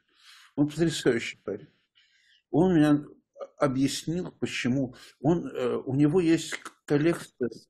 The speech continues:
математической литературы, такой потрясающей, я, по-моему, никого не видел.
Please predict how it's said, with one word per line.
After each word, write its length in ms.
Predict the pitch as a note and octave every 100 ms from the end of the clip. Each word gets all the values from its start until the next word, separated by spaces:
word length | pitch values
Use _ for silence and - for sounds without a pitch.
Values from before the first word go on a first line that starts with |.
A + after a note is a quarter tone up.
| - -
математической 600 | B2+ C#3+ C#3+ - - C3
литературы, 760 | C3 - C#3 C#3 F#3+ D#3+ - _ _ _ _
такой 320 | - - D#3+ - _ _ -
потрясающей, 680 | B2 B2+ B2+ D#3 D3+ - A2
я, 40 |
по-моему, 240 | A#2+ C3 B2
никого 220 | A2 A2
не 120 | A2
видел. 400 | F#2 E2 E2+ -